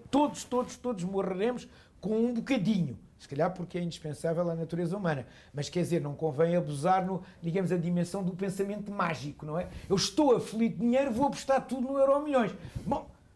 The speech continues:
quer dizer, claro, de vez em quando há um que acerta e que vindica, não é,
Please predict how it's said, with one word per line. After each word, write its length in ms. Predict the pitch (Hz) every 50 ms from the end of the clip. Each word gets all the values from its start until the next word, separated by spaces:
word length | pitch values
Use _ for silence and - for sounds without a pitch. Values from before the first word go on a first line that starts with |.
| - _ _ _
quer 80 | -
dizer, 240 | 202 156 175 - - - - -
claro, 280 | - 202 254 - - 233
de 80 | 214 175
vez 220 | 196 226 226 226
em 100 | 247 240
quando 200 | 254 269 269 277
há 60 | 269
um 180 | 262 - 320 339
que 140 | - - 208
acerta 680 | - - - - 196 180 - 269 262 - - 339 311 - - -
e 240 | - 165 - 302 294
que 160 | 294 - 240
vindica, 880 | 214 202 202 269 254 247 226 202 254 262 240 - - 254 - - - 175 -
não 140 | 226 208 196
é, 180 | 220 254 302